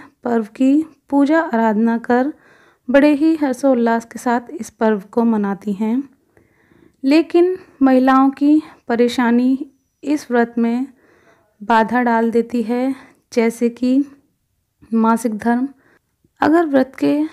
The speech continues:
समय पर हमें मासिक धर्म हो जाता है तो हमारे मन में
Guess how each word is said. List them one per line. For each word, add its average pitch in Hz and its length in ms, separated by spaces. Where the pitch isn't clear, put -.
समय 247 340
पर 262 240
हमें 247 520
मासिक 226 400
धर्म 233 260
हो 240 180
जाता 226 320
है 254 260
तो 311 80
हमारे 285 380
मन 285 160
में 285 260